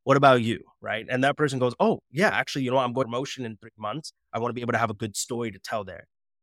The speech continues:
Then it's like, "Okay, cool, nice. Now I know what you want out of this. You know what I want.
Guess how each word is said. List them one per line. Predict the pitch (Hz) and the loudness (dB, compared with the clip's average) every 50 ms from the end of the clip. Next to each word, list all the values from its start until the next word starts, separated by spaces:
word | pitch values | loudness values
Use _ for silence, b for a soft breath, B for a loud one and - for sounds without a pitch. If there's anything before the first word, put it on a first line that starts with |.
| _ _ | _ _
Then | 131 143 175 202 220 | 2 4 4 4 4
it's | 208 - - | 2 2 0
like, | 170 - | 0 0
"Okay, | 156 151 - 147 - - | 0 0 0 0 0 0
cool, | - - 196 202 190 180 170 156 151 135 - | -2 0 2 4 4 4 4 2 0 0 0
nice. | 139 143 151 151 147 139 - - | 2 2 4 4 2 0 0 2
Now | 139 135 151 160 | 2 2 4 4
I | 180 | 2
know | 180 175 180 | 2 2 2
what | 170 143 - 143 | 0 0 -2 -4
you | 170 185 | -4 -2
want | 170 151 139 123 | 0 0 0 2
out | 113 113 110 | 2 0 0
of | 110 110 | -2 -4
this. | 117 127 - - | -4 -6 -6 -6
You | 120 123 | -6 -4
know | 135 143 | 0 2
what | 139 135 | 4 4
I | 131 139 | 4 2
want. | 123 107 104 107 143 160 | 2 0 -4 -6 -8 -8